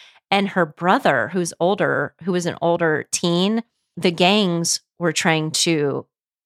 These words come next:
force him into picking a, a side and joining them. And I was worried, and you have to read to find out what's gonna happen. And i-, if he does choose to go with the gangs, and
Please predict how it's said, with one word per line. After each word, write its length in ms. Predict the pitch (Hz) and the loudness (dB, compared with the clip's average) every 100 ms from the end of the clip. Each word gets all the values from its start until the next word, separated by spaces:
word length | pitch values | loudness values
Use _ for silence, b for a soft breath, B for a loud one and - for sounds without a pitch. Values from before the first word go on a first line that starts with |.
| - | -18
force 400 | - 180 170 - | -2 2 4 2
him 300 | 202 170 147 - | 2 0 0 -2
into 280 | 165 - | -2 -4
picking 440 | - - 180 156 131 | -6 -6 -4 -4 -2
a, 140 | 156 - _ _ | -4 -6 _ _
a 60 | 160 | -2
side 380 | - 139 120 - | 2 2 2 -2
and 160 | 170 | -4
joining 380 | 160 131 139 - | -2 -4 -6 -10
them. 300 | - - - _ b b b _ - | -10 -10 -12 _ b b b _ 0
And 380 | 175 165 165 - _ _ _ - | 2 2 -2 -6 _ _ _ 2
I 200 | 180 220 | 2 4
was 200 | 262 180 | 2 0
worried, 460 | 160 151 156 202 254 247 _ _ _ _ _ - | 2 2 2 0 -2 -8 _ _ _ _ _ -2
and 580 | 180 165 156 143 147 147 | 0 2 2 -2 -4 -8
you 100 | 175 | -2
have 180 | 185 - | -2 -2
to 100 | 175 | -2
read 220 | 175 170 | -2 -4
to 80 | 165 | -6
find 300 | 151 143 156 | -4 -2 2
out 420 | 202 170 151 - - 170 180 b - | 2 2 0 -4 -14 -20 -20 b 0
what's 180 | 262 - | 0 2
gonna 160 | 269 | 0
happen. 640 | 208 185 185 131 104 131 - _ _ _ _ _ _ _ - | 2 0 0 -2 -2 -6 -14 _ _ _ _ _ _ _ -4
And 120 | 175 170 | -4 0
i-, 160 | 139 - - | -2 -4 -4
if 160 | 175 - | -4 -2
he 100 | 170 | -2
does 320 | 147 151 - | 0 0 0
choose 460 | - 190 185 185 | 0 0 0 -2
to 180 | - - | -6 -6
go 160 | 185 175 | -2 0
with 140 | 170 | 0
the 60 | 185 | -2
gangs, 520 | 175 170 175 185 190 - | 0 0 -2 -4 -6 -4
and 240 | 160 151 | -4 -4